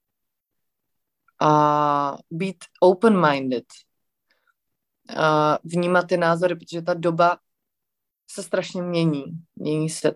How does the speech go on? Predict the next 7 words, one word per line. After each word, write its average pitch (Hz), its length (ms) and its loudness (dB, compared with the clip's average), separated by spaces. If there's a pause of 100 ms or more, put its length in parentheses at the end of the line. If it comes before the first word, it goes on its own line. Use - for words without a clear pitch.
to 139 680 4 (120)
ukrutnou 170 500 0
rychlostí. - 840 -8
A 147 320 4
pokud 165 320 -2
nebudeš 165 380 2
otevřenej 156 880 -2